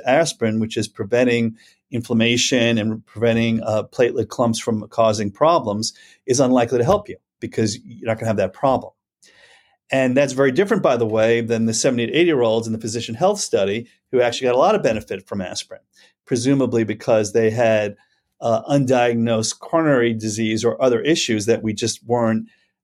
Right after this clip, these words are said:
as able to get at with the technology of the nineteen eighties compared to the technology of the twenty-first century. So th-, the, the bottom line is that there's no one study that will necessarily guide things.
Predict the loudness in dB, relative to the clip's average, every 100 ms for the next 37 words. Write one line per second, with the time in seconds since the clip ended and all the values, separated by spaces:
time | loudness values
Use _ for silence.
0 | -2 -2 0 0 2 0 0 2 2 2
1 | 0 -2 _ _ -20 -6 -6 -4 -4 0
2 | 2 2 0 -2 -4 -2 2 2 2 -2
3 | -4 -4 -4 -4 -6 -4 -4 0 0 0
4 | -2 -6 -6 -8 -4 -2 0 0 -6 -12
5 | _ _ _ _ -20 -20 -20 -20 -8 0
6 | 4 4 0 -8 _ -20 -8 -6 -6 -2
7 | 0 2 4 4 4 2 2 2 0 2
8 | 2 2 2 2 2 0 0 2 2 0
9 | -2 -4 -4 -4 -4 -4 -4 -2 -2 -2
10 | -2 0 4 2 0 -6 -10 -10